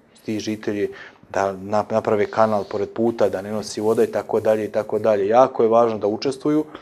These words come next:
u izgradnji, da bi osetili taj teret i kasnije, naravno, da, da imaju svest u tome da sačuvaju to što je izgrađeno.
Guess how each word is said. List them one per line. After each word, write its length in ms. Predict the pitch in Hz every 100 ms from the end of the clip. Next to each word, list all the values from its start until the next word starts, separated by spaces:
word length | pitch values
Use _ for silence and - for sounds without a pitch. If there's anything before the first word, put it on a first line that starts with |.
| - _
u 60 | 127
izgradnji, 580 | 123 127 131 135 143 139 - _ - - _ _ _ _ _ - _ _ -
da 200 | 117 120
bi 100 | 117
osetili 340 | 120 - 113
taj 240 | 113 117 -
teret 480 | 117 113 101 - - - - - - -
i 40 | -
kasnije, 400 | - 104 - 104 -
naravno, 280 | 113 101 98
da, 140 | 101
da 200 | 98 98
imaju 260 | 101 104 98
svest 320 | - 104 -
u 40 |
tome 240 | - 104 98
da 60 |
sačuvaju 420 | 92 101 110 104
to 120 | 95 95
što 120 | 98
je 40 | -
izgrađeno. 360 | 87 85 -